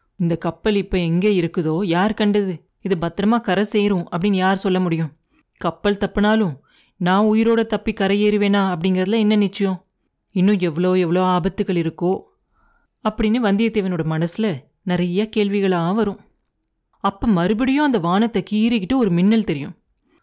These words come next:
அதோட பிரகாசம் அவன் கண்ணு முன்னாடி நூறு சூரியனை கொண்டு வந்து நிறுத்தினது மாதிரி இருக்கும். இருட்டுலயாவது கொஞ்சம் பார்க்கலாம், ஆனா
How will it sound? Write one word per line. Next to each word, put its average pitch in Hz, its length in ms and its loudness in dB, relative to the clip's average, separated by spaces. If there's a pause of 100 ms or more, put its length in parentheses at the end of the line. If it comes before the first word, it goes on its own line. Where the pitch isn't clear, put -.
(200)
அதோட 190 240 2
பிரகாசம் 220 600 0 (200)
அவன் 180 240 0
கண்ணு 214 280 2
முன்னாடி 220 380 2 (140)
நூறு 254 440 2
சூரியனை 254 460 0
கொண்டு 202 280 2
வந்து 214 180 2
நிறுத்தினது 190 420 0
மாதிரி 175 300 0
இருக்கும். 180 320 -4 (420)
இருட்டுலயாவது 247 640 0
கொஞ்சம் 240 300 2
பார்க்கலாம், 185 440 -2 (300)
ஆனா 190 220 2